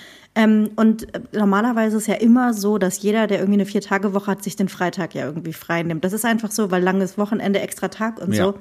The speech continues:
Speaker 1: Und jetzt hab ich aber mal wieder gemerkt, so ein Tag unter der Woche, wie geil das ist, dass das halt so zerstückelt ist.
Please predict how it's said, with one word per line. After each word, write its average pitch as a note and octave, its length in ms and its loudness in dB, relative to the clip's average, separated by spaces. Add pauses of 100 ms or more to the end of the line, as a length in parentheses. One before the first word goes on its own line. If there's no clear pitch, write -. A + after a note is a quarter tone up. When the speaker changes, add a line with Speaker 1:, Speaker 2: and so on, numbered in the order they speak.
(340)
Speaker 1:
Und A3 80 4
jetzt G#3 180 0
hab B3 100 -2
ich C4+ 140 -6
aber C4 140 0
mal A#3 180 2
wieder A#3 180 0
gemerkt, G#3+ 580 -2
so G3 80 -6
ein D#3 140 -8
Tag C#4+ 340 -4 (120)
unter B3+ 320 0
der G#3 180 0
Woche, G#3 400 -2 (300)
wie G3 140 -4 (260)
geil C4 380 0
das E3+ 300 -2
ist, G#3 420 -2 (480)
dass A#3+ 160 2
das A3+ 180 0
halt A3 220 -2
so A3 80 0
zerstückelt F3+ 680 -4
ist. E3 360 -6